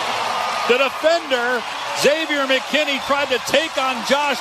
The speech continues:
Dobbs at the one-yard line, and Dobbs just trucked him. Short pass, right side. Hollywood caught it at the goal line, steps into the end zone for a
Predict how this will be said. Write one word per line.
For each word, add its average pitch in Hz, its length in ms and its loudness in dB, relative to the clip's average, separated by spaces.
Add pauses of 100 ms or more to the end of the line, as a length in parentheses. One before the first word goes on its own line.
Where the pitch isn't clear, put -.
Dobbs 277 380 0
at 247 100 4
the 226 220 0
one-yard 285 580 2
line, 247 220 0
and 240 180 -2
Dobbs 311 400 2
just 247 160 -2 (160)
trucked 359 320 2
him. 240 160 0 (240)
Short 196 220 2
pass, 156 340 0
right 202 180 2
side. 180 280 2
Hollywood 302 440 4
caught 277 280 2
it 262 80 0
at 254 80 0
the 240 100 0
goal 254 240 4
line, 240 240 2
steps - 380 2
into 262 140 -2
the 247 120 0
end 269 220 0
zone 254 220 2
for 240 180 0
a 226 60 2